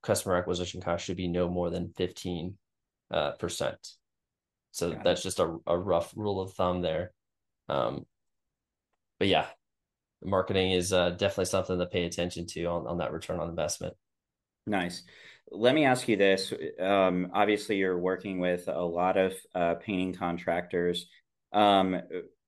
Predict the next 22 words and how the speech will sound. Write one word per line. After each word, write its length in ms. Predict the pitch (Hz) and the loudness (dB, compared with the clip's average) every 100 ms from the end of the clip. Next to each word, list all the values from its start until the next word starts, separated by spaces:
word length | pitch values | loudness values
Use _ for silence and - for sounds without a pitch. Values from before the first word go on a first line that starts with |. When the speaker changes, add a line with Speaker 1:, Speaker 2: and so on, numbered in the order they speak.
| _ _ _ - | _ _ _ -6
Speaker 2:
you 160 | 107 | 2
know, 80 | 104 | 6
I've 160 | 101 101 | 6 6
heard 280 | 117 117 | 2 4
different 440 | 113 104 110 101 - | 2 2 2 -2 -2
opinions 560 | 98 92 98 98 95 | -2 -2 -2 -2 -4
on 380 | 95 87 90 95 | -6 -4 -2 0
this, 340 | 98 107 104 - | 2 0 -2 -10
but 500 | 90 95 92 90 - - _ _ 92 | 0 6 8 6 2 -10 _ _ 0
based 380 | 104 113 117 120 | 2 4 2 -2
on 580 | 104 101 95 95 95 92 _ | 0 0 -2 -2 -6 -12 _
revenue, 800 | 90 95 95 98 95 92 92 95 92 _ - | 0 6 6 6 2 2 2 0 -6 _ -4
um, 540 | 92 90 87 85 85 82 _ _ _ | 2 4 4 0 -4 -8 _ _ _
what 360 | - 87 101 113 | -14 2 6 6
are 120 | 127 | 6
some 400 | 127 117 104 92 | 2 0 0 2
good 540 | 98 95 101 98 - - - | 4 6 6 4 2 -4 -16
metrics 960 | 85 92 92 92 - 87 85 - - - - | -8 0 0 0 0 2 2 -2 -12 -12 -10
that 520 | 85 92 90 90 85 | 0 4 6 4 2
a 340 | 87 90 85 85 | 2 2 2 -2
painting 680 | - 98 95 98 95 90 90 _ _ _ _ _ _ _ - | -6 -4 -2 -2 -2 -6 -10 _ _ _ _ _ _ _ -8
contractor, 1040 | 92 90 87 87 87 - 90 87 87 | -2 0 0 0 0 0 2 2 2